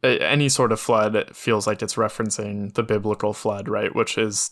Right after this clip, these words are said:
the wiping away of sin on the planet, or just, like, a fresh slate, you know, so that humanity can rebuild. And I think it's interesting that they ha-, sort of had this cosmic luck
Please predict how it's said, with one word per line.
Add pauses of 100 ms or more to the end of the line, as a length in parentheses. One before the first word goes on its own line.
the
wiping
away
of
sin
on
the
planet,
or (340)
just,
like,
a
fresh
slate, (180)
you
know,
so
that
humanity
can
rebuild.
And
I
think
it's
interesting
that (1120)
they
ha-,
sort
of
had
this
cosmic
luck